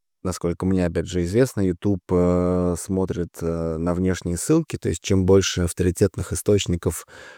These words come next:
и живых источников ссылаются на ваши видео, да, то есть, э, делают вам репост, даже если это были вы сами, но в рамках другой площадки, в принципе, это должно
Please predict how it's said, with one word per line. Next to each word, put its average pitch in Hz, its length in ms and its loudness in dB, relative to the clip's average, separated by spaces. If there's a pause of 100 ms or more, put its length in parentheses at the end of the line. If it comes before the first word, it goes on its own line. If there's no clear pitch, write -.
(140)
и 85 400 0
живых 90 400 2
источников - 600 -2
ссылаются 80 1300 2
на 78 180 0
ваши 82 300 -2
видео, 123 440 4
да, 98 200 2
то - 100 -4
есть, - 300 -6
э, 60 480 -6
делают 82 500 -2
вам 80 240 -2
репост, 147 400 6
даже 92 240 6
если 87 280 2
это 92 120 -2
были 90 280 2
вы 87 160 0
сами, 120 420 2 (420)
но 92 120 4
в 90 40 6
рамках 87 320 2
другой 90 260 2
площадки, 135 500 0
в - 40 -20
принципе, - 460 -2
это - 300 -4
должно 85 580 0